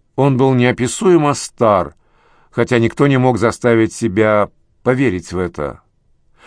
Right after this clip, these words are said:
Он хорошо сохранился благодаря тому, что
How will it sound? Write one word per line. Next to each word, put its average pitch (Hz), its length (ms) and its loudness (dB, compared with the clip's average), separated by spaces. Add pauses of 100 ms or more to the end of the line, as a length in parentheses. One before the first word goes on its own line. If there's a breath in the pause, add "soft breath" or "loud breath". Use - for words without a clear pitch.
(300 loud breath)
Он 160 160 2
хорошо 147 400 0
сохранился 139 800 -2
благодаря 113 440 -2
тому, 135 260 0
что 123 400 0